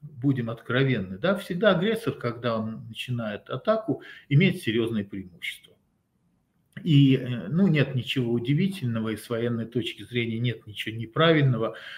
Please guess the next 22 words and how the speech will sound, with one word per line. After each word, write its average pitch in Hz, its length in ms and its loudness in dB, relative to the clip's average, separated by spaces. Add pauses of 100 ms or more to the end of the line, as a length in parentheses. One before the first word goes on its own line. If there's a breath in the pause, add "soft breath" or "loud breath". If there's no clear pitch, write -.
(120 loud breath)
что - 200 -4
Россия 117 500 4
там 101 160 -2
в - 80 -14
первые 98 800 0
недели 113 600 2
и 104 40 -2
месяцы 113 440 -6
войны 135 500 4
продвинулась 123 800 2
и 107 60 -14
захватила 110 760 -4
там, 104 200 -12
я 107 120 -14
уж - 160 -16
не 107 100 -10
знаю 104 220 -4
сколько, - 420 -10
двадцать 101 320 -14
процентов 143 460 -2
украинской 104 500 -10
территории. - 540 -16